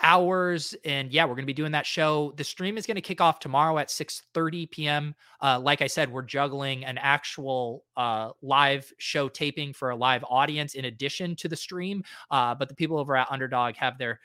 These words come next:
their shit locked down for how to do those, uh, streams well. So I'm, I'm confident that we'll be able to pull it off. So you can tune into that. And then I did end up pushing back some of my streams on Wednesday. Um, Brian and I are going to do lulz,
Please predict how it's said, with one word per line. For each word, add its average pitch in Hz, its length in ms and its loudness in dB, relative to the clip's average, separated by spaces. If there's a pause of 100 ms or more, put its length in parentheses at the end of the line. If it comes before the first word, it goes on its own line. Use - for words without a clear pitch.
(200)
their 139 120 0
shit 160 340 0
locked 143 320 0
down 139 300 2
for 127 200 -2
how 139 180 2
to 127 100 -4
do 127 240 -8
those, 123 320 -4
uh, 117 160 -4
streams 139 420 -8
well. 123 180 0
So 123 140 -6
I'm, 117 160 -4 (460)
I'm 131 100 -6
confident 208 560 4
that 143 120 4
we'll 143 100 2
be 147 100 4
able 139 140 4
to 131 60 -2
pull 139 200 2
it 135 80 6
off. 127 220 4
So 135 100 -6
you 127 80 -6
can 131 140 -8
tune 147 200 -6
into 131 200 -4
that. 131 380 4
And 127 200 -6
then 127 340 -2 (260)
I 135 60 2
did 170 160 2
end 180 140 4
up - 140 2
pushing 156 360 -4
back 135 360 2
some 147 160 -6
of 139 80 -8
my 135 100 -2
streams 143 420 -8
on 123 220 -2
Wednesday. 147 640 0 (380)
Um, 120 680 6 (380)
Brian 143 420 2
and 143 140 -2
I 135 340 2
are 127 140 0
going 127 420 -4
to - 140 -10
do 120 760 -6
lulz, 135 580 -2